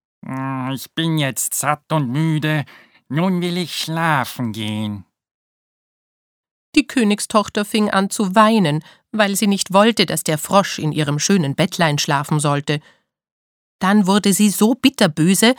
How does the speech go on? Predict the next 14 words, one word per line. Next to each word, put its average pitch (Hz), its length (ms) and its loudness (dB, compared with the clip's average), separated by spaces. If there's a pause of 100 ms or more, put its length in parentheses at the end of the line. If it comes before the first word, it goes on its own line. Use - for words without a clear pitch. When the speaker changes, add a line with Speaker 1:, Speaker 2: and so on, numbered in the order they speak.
(280)
Speaker 2:
dass 196 180 4
sie 233 80 2
ihn 214 160 6
vor 156 180 2
lauter 190 420 2
Zorn 190 480 4
gegen 160 220 4
die 151 220 0
Wand 165 260 2
warf. - 400 -10 (1160)
Als 175 240 0
er 170 200 2
aber 160 200 2
herabfiel, 175 840 0